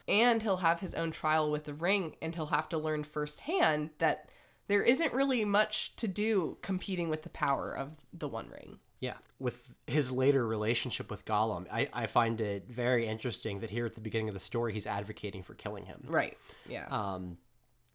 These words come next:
Speaker 2: it really just shows his growth as a character throughout the story and his relationship to mercy, which is, almost becomes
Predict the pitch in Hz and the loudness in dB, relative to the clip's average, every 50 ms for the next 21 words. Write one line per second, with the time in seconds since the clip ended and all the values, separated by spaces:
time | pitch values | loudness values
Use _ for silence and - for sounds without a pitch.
0 | - _ _ 151 147 147 151 135 131 113 117 - - 113 104 95 - 123 110 98 | -20 _ _ 6 8 8 8 8 6 4 2 2 2 2 0 0 -2 -4 -6 -6
1 | 95 - - - - - 110 95 101 - - 101 - 98 - - 107 104 92 - | -4 -6 -6 -8 -8 -6 -6 -6 -6 -6 -8 -10 -10 -8 -8 -6 -6 -6 -6 -8
2 | 82 82 95 110 - _ _ _ _ _ _ _ _ _ - _ - _ _ - | -8 -8 -8 -10 -12 _ _ _ _ _ _ _ _ _ -20 _ -20 _ _ -4
3 | - 113 101 - 95 - - - 92 92 90 78 64 80 95 90 110 101 95 - | -2 -2 0 0 -2 -6 -6 -6 -4 -4 -4 -6 -6 -8 -6 -6 -6 -6 -6 -8
4 | - - 123 117 107 107 95 - 101 92 - 98 - - - - - 101 92 87 | -10 -8 -8 -6 -4 -4 -4 -4 -6 -6 -6 -6 -8 -8 -10 -10 -8 -8 -10 -10
5 | 92 98 - - - _ _ _ - - 95 95 98 101 - - - - 58 82 | -12 -16 -20 -20 -20 _ _ _ -12 -8 -6 -4 -2 -2 -2 -2 -4 -4 -8 -12
6 | - 107 - 117 101 - - 113 107 98 92 - - - - - _ - 165 151 | -14 -8 -8 -8 -6 -6 -6 -6 -6 -6 -6 -6 -8 -8 -10 -14 _ 2 4 4
7 | 139 127 - - 117 - 127 110 104 104 101 | 4 4 2 -2 -2 0 2 2 2 0 -4